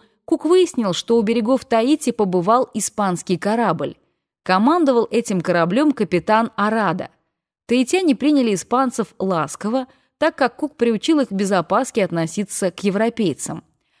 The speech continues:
Лес для постройки домика испанцы привезли с собой из-за моря. В домике поселился человек в чёрном одеянии до пят и с круглой лысиной на голове — католический патер.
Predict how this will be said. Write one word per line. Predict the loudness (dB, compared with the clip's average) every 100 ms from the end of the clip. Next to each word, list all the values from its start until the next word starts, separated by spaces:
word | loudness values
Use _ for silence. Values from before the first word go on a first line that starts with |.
| _ -4
Лес | 0 2 2
для | 2
постройки | 2 0 0 0 0 -2
домика | 2 2 2 0 -4
испанцы | 0 0 0 -4
привезли | -2 -2 -2 -2 -4
с |
собой | -2 -2 0 -2 -2
из-за | -4 -4 -2 0
моря. | 0 -2 -4 -10 _ _ _ _ -8
В |
домике | -2 2 2 0 0
поселился | -2 -2 -2 -2 -2 -4
человек | -2 0 0 -2 -4
в | -14
чёрном | -2 0 2 0 0
одеянии | 0 0 0 2 0
до | 2 0
пят | 0 -2 -4 _ _ _
и | -4
с | -2
круглой | 0 0 2 0 0 0
лысиной | 4 4 2 -2 0
на | 0
голове — | 0 0 0 -2 -6 _ _ _ _
католический | -4 0 0 0 -2 -4 -4
патер. | -4 -2 -4 -4 -12